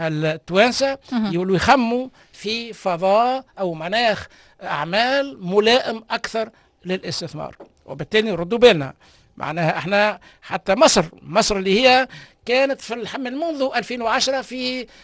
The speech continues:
Speaker 1: مراتب سيئة وسيئة
Speaker 2: مم.
Speaker 1: جدًا، وبقيت في هذه المرتبة، والآن هي في مرتبة أحسن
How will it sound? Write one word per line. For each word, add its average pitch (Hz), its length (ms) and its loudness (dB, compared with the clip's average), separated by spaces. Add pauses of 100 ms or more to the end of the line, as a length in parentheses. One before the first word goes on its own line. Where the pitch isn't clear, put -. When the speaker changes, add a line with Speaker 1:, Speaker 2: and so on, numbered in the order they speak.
(140)
Speaker 1:
مراتب 247 520 0
سيئة 240 380 2
وسيئة 220 400 0
Speaker 2:
مم. 214 60 0
Speaker 1:
جدًا، 262 260 -2
وبقيت 262 520 4
في 202 140 2
هذه 214 140 -2
المرتبة، 302 460 4
والآن 285 380 4
هي 311 160 -2
في 277 100 -8
مرتبة 302 320 -2
أحسن 302 360 -2